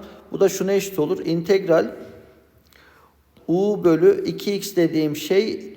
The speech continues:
iki kök u D U. Evet.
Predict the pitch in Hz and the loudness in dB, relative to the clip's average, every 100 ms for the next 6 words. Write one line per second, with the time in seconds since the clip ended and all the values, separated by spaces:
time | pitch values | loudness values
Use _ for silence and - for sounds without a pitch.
0 | - 170 170 214 202 - 190 190 190 - | -8 -8 -6 -8 -8 2 2 2 -4 -10
1 | - 175 180 196 220 - - 175 175 143 | -8 -2 0 0 0 -4 0 2 4 2
2 | 135 107 - - - - _ _ _ - | 0 -4 -8 -16 -20 -20 _ _ _ -20
3 | - - - - _ - - 160 110 - | -20 -20 -20 -20 _ -4 4 4 4 -4